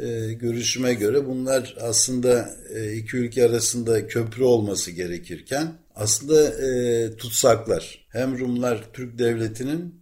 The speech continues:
hem de Batı Trakyalılar Yunan devletinin tutsağı gibi.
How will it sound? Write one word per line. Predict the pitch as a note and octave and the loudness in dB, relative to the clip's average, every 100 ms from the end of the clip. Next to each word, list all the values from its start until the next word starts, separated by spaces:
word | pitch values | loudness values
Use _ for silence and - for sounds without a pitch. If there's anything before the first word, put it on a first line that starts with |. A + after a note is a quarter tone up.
| _ | _
hem | A2 A#2+ | -10 -6
de | C3 C3 | -6 -2
Batı | A#2 A2 G#2+ | -2 -2 -2
Trakyalılar | A2 G#2+ G2+ G2 G#2 C#3+ D#3+ - - A#2 | -2 -2 -4 -4 -4 -6 -6 -10 -20 -14
Yunan | A#2+ B2 B2 A#2 | -6 0 0 2
devletinin | G#2+ G#2 G2+ - D#3 | 2 2 -4 -4 -4
tutsağı | E3 - A#2 - C3+ A#2+ G#2+ | -4 -4 -6 2 6 8 6
gibi. | F2 - | 2 -10